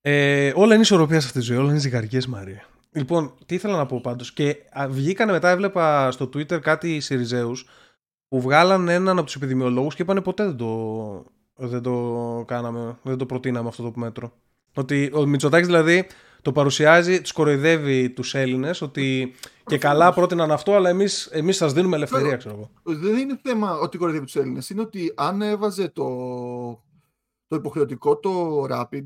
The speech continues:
Speaker 2: δεν θα πήγαινε κανείς έξω.
Speaker 1: Ναι.
Speaker 2: Θα βούλιαζε πάλι η εστίαση και θα είχαμε, θα είχε άλλα
Speaker 1: Εγώ
Speaker 2: θέματα
Speaker 1: πιστεύω ότι
Speaker 2: μετά,
Speaker 1: είναι,
Speaker 2: οπότε
Speaker 1: ε, εγώ
Speaker 2: προτίμησε
Speaker 1: πιστεύω ότι είναι και
Speaker 2: να
Speaker 1: πολύ
Speaker 2: ρίξει.
Speaker 1: πολιτικό το θέμα πλέον, γιατί οι, οι εμβολιασμένοι, θέλει να τους έχει τους εμβολιασμένους στον, στον τάχτηρ D εντελώς.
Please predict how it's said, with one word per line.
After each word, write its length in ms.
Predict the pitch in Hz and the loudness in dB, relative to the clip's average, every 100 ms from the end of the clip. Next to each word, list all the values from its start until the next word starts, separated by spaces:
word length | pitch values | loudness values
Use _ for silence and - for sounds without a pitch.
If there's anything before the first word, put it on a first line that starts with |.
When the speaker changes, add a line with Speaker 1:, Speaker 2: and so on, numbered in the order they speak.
| - | -12
Speaker 2:
δεν 180 | 139 190 | -12 -10
θα 120 | 220 | -8
πήγαινε 280 | 214 220 214 | -8 -6 -6
κανείς 300 | 165 175 - | -8 -10 -10
έξω. 300 | - - 127 _ _ _ _ _ _ _ _ _ _ _ _ 131 | -12 -14 -20 _ _ _ _ _ _ _ _ _ _ _ _ -6
Speaker 1:
Ναι. 220 | 135 131 | -2 -2
Speaker 2:
Θα 360 | 117 151 143 139 | 0 2 4 2
βούλιαζε 320 | 170 196 180 | 0 -2 -2
πάλι 260 | - 190 185 | -6 -4 -2
η 40 | |
εστίαση 440 | 160 175 190 190 | -4 -4 -6 -6
και 100 | 208 | -12
θα 140 | 190 185 | -10 -8
είχαμε, 460 | 185 180 180 180 175 _ _ _ _ | -8 -8 -6 -6 -8 _ _ _ _
θα 120 | - 180 | -10 -6
είχε 160 | - | 0
άλλα 80 | 185 | 2
Speaker 1:
Εγώ 100 | 175 | 2
Speaker 2:
θέματα 200 | 147 147 | 2 2
Speaker 1:
πιστεύω 260 | 180 190 190 | 2 2 2
ότι 80 | 185 | 4
Speaker 2:
μετά, 60 | 190 | 2
Speaker 1:
είναι, 120 | - | 2
Speaker 2:
οπότε 100 | 214 | 0
Speaker 1:
ε, 40 | |
εγώ 40 | 151 | 0
Speaker 2:
προτίμησε 220 | 175 170 | 0 0
Speaker 1:
πιστεύω 220 | 202 180 | 0 0
ότι 80 | 180 | 2
είναι 80 | 185 | 0
και 60 | 180 | 0
Speaker 2:
να 60 | |
Speaker 1:
πολύ 120 | 170 165 | 2 2
Speaker 2:
ρίξει. 140 | 165 | 2
Speaker 1:
πολιτικό 340 | 160 147 135 | 0 -2 -4
το 80 | 147 | -4
θέμα 260 | 135 127 117 | -2 -4 -4
πλέον, 260 | 120 120 | -4 -4
γιατί 520 | 120 120 143 143 147 143 | -4 -4 -4 -4 -4 -6
οι, 500 | 131 139 131 127 123 | -6 -2 0 0 0
οι 20 | |
εμβολιασμένοι, 880 | 123 123 123 123 117 120 135 131 131 | -2 -4 -2 -4 -4 -2 -2 -2 -4
θέλει 200 | - 156 | -6 -4
να 80 | 160 | -4
τους 120 | 147 | -6
έχει 100 | 156 | -8
τους 100 | - | -6
εμβολιασμένους 600 | 151 139 131 127 151 156 | -4 -2 -2 -2 -4 -4
στον, 240 | 143 131 127 | -6 -8 -10
στον 220 | - 131 | -8 -2
τάχτηρ 320 | 139 - 135 | -2 -2 -6
D 140 | 127 131 | -4 -2
εντελώς. 680 | 135 120 120 120 110 - | -2 -2 -4 -4 -6 -12